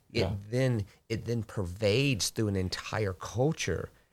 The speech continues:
Speaker 2: Yeah.
Speaker 1: that then gets driven by the lie of the sacred object, that there's just this deceitfulness of wealth out there,
Speaker 2: Yeah.
Speaker 1: um,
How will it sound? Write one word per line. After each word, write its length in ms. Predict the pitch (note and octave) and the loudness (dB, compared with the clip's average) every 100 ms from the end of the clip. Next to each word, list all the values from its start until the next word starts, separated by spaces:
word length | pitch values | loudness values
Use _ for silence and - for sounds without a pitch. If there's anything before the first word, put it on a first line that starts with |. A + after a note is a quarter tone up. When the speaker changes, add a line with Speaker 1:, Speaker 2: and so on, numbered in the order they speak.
| A2 | -20
Speaker 2:
Yeah. 80 | G#2+ | -4
Speaker 1:
that 200 | - - | 2 4
then 220 | A2 A#2 G#2 | 6 4 4
gets 240 | G2 - | 0 -2
driven 720 | F#2+ F#2+ G#2+ B2 A#2+ G#2+ F#2+ | -6 -2 2 2 2 2 0
by 280 | F2 F#2 F#2+ | 0 2 2
the 140 | F#2 | 2
lie 280 | F2+ F2+ G2 | 2 4 4
of 120 | F#2+ | 2
the 80 | F#2 | 2
sacred 360 | - F#2+ - F2 | 2 0 0 2
object, 500 | F2+ G2+ F#2 D#2+ - | 2 2 -4 -8 -8
that 200 | F#2+ - - D2 F#2+ | -8 -10 -20 -18 -10
there's 180 | A2 G#2 | -6 -4
just 280 | - G2+ - | -2 -4 -4
this 200 | G#2 - | -6 -4
deceitfulness 800 | G#2 F#2+ - B2+ - A#2 G#2 - | -2 0 0 -2 -2 -2 0 0
of 140 | E2+ | -2
wealth 360 | F2+ G2+ G#2+ - | 4 6 6 4
out 200 | G#2+ - | 2 4
there, 360 | G2+ F#2+ F2+ F2+ - - | 6 6 6 2 -8 -10
Speaker 2:
Yeah. 140 | F#2+ - | -10 -2
Speaker 1:
um, 340 | A2 G2+ F#2+ | 2 4 2